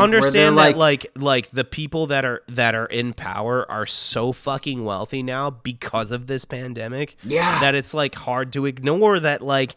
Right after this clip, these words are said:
Speaker 2: this isn't a conspiracy theory. We're
Speaker 1: Well,
Speaker 2: watching it
Speaker 1: look,
Speaker 2: happen. You know?
Speaker 1: Marjorie Taylor Greene
Speaker 2: Yeah.
Speaker 1: on the
Speaker 2: She
Speaker 1: right.
Speaker 2: thinks that Jewish space lasers are real.
Speaker 1: Do you know how much she's worth?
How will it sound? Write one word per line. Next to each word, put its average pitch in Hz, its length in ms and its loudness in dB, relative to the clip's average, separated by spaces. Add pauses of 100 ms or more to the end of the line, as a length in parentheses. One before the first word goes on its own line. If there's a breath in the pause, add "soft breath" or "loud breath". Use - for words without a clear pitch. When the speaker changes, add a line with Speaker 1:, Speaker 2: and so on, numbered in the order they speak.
(300 soft breath)
Speaker 2:
this 196 260 2
isn't 240 240 0
a 202 40 0
conspiracy 156 720 -2
theory. 107 400 -4
We're 143 200 -2
Speaker 1:
Well, 254 300 4
Speaker 2:
watching 170 220 -2
it 117 100 -2
Speaker 1:
look, - 80 -12 (300)
Speaker 2:
happen. 57 220 -10 (920)
You 131 160 -2
know? 123 120 2
Speaker 1:
Marjorie 208 440 8
Taylor 202 380 6
Greene 117 540 -2 (460)
Speaker 2:
Yeah. 135 240 -4 (100)
Speaker 1:
on 139 160 0
the 135 120 4
Speaker 2:
She 123 60 2
Speaker 1:
right. 147 160 10
Speaker 2:
thinks - 120 0
that 196 200 0
Jewish 160 380 -2
space 139 420 -6
lasers 107 540 -8 (160)
are 104 160 -6
real. 95 280 -6
Speaker 1:
Do 185 100 0
you 214 60 4
know 247 100 8
how 240 100 8
much 247 180 6
she's 220 260 0
worth? 120 420 0